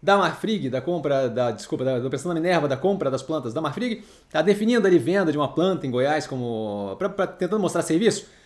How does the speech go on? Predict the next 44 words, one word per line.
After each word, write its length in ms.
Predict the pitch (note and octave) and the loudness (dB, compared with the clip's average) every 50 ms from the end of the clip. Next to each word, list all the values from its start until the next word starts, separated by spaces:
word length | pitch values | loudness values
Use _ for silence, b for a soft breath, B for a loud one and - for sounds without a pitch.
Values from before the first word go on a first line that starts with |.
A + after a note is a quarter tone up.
| b b b | b b b
certo? 240 | b D3 C#3 B2+ D#3 | b -2 -2 0 2
"Não, 80 | G#3+ | 2
essa 180 | F#3+ D#3+ - C#3 | 2 2 0 -2
planta 340 | - D3+ F#3 G#3 G#3 G3+ C#3 | 0 2 2 2 2 2 -2
aqui 100 | C#3 C#3 | -4 -4
que 60 | - | -2
tá 100 | F3 D#3+ | -2 0
desativada, 580 | B2+ D#3+ D3+ - B2+ A#2+ C#3+ E3 E3 D3 C3 | 0 0 -2 -2 0 2 4 6 6 4 4
eu 100 | C3 C3 B2+ | 0 -2 0
quero 280 | - C#3+ D3+ D#3 D3+ | 0 2 2 2 2
que, 480 | D3 D3 C#3 C3+ B2+ B2 A2+ G#2+ G2+ G#2 B B B B B B B | 0 -2 -6 -6 -4 -2 -2 -4 -4 -6 B B B B B B B
é, 400 | B2 B2 A#2 A2 A2 A2 A2 G#2+ | -2 0 2 2 2 2 0 0
vocês 160 | - D3 C#3 | -2 -2 0
tenham 140 | D3 E3+ D3 | 0 0 0
que 60 | C#3+ | 0
vender 480 | C3 C3 B2+ B2+ F3 G#3 G3+ F#3+ F#3 - | -2 -2 0 4 6 6 6 6 4 2
pra 120 | D3 C#3 | -2 -2
não 120 | C#3+ C#3+ | -2 0
dar 100 | C#3 C#3+ | 0 0
problema 640 | C3+ C#3+ C3 A#2 C#3 D3 D3 C#3+ C3+ B2 A#2+ A#2 A2+ | 0 0 -2 -2 -2 0 0 0 0 0 -2 -2 -4
competitivo", 520 | - C#3 A#2 D3+ D3 - - B3 B3 A#3+ | -4 -4 -4 -4 -4 -4 -4 -4 -4 -2
mas 220 | B3 B3+ C4 B3 G#3+ | 0 2 2 4 4
aquela 280 | A#3+ A#3+ A#3 A3 G3+ | 2 4 4 2 2
planta 360 | F#3+ E3+ E3+ F#3 F3+ F#3 E3 | 2 2 0 0 0 0 0
já 80 | D3+ E3 | 0 0
se 100 | D#3+ F#3 | -2 -4
encontrava 320 | F3 E3 D#3+ E3 E3 D#3+ D#3+ | -4 -4 0 2 2 2 4
fechada 420 | - D3+ C3 - C#3 C#3 C3+ C3+ | 2 -2 -2 0 0 0 2 2
há 20 | C3 | 0
bastante 320 | C3 B2+ D#3+ D#3+ - - | 0 -2 -2 -6 -6 -4
tempo 340 | - D3+ E3 E3 - - G2+ | -4 -2 -2 -2 -4 -6 -2
e, 320 | D#3+ F#3+ A3 A3 F#3 C3+ - B B B B B B B B - | 0 4 6 6 6 4 2 B B B B B B B B -6
informado 600 | E3+ E3 E3+ F#3+ F#3 E3 E3+ E3 D#3 C#3+ C3+ C#3 | -6 -2 0 2 2 4 4 4 2 2 0 0
pela 280 | - F3+ A#3 A#3+ A#3 | 2 4 6 6 6
Minerva, 400 | G#3+ F#3+ F3 E3+ F#3 F#3 C#3+ - | 4 2 0 0 0 0 0 -2
que 160 | - - F#3+ F#3 | -2 -4 -6 -8
ficou 240 | - - - E3+ | -6 -4 -4 -4
um 60 | D3 C3 | -4 -4
pouco 180 | D3 C#3+ - | -6 -6 -6
confusa 420 | C#3+ A#2+ - - E3+ F3 C#3+ C3 B2+ | -6 -6 -4 -4 -2 -2 -2 -2 -2
com 120 | A#2+ A#2 | -4 -4
a 420 | A2 A2 G#2 G2 G#2 G2+ F#2+ F#2 F#2+ | -4 -2 -2 -2 -4 -4 -6 -6 -6
restrição 500 | G2 B2 B2 B2+ C3 A#2 - - F3+ F3+ | -4 -6 -4 -4 -6 -6 -2 0 0 0
aqui, 260 | D#3 C#3 - G3+ G3+ | 0 0 -2 -4 -6